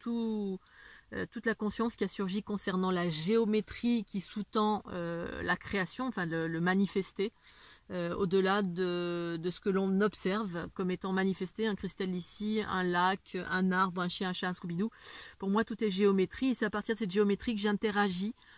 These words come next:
lorsque je fais des soins à distance. J'active ma Kundalini, c'est ce que j'appelle les soins kundaliniens,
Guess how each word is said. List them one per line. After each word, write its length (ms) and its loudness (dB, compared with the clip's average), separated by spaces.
lorsque 240 -2
je 40 -6
fais 120 2
des 100 4
soins 220 0
à 20 4
distance. 640 -2
J'active 460 -4
ma 160 2
Kundalini, 640 2
c'est 100 -10
ce 60 -12
que 80 -8
j'appelle 240 -4
les 40 -2
soins 240 -2
kundaliniens, 520 -4